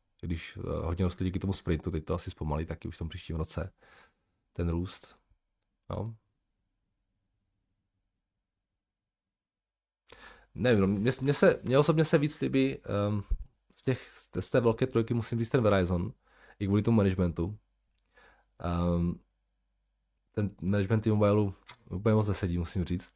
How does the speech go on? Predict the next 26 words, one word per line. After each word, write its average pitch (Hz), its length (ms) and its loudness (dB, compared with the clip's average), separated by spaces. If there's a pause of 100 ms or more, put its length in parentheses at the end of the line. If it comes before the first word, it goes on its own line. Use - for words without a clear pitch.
(920)
Ale 85 300 2
to 95 100 -6
je, 87 140 2
to - 100 -4
je 92 60 2
můj 92 140 2
problém 85 340 0
nějaký. 92 480 -4 (200)
Ehm, 87 680 2 (2750)
takže 110 280 0 (1200)
určitě 117 320 2
jako 156 260 8
asi 127 240 4
teďka - 220 0
momentálně 131 400 4
nejdynamičtější, 113 960 2
ale 110 260 4 (120)
jestli 95 260 -4
s-, - 260 -12
jako 104 320 -4
jsem, 107 340 -6 (120)
jestli - 220 -6
není 117 120 -2
trošku 113 300 -4
drahý, 95 280 0
no. 73 220 -8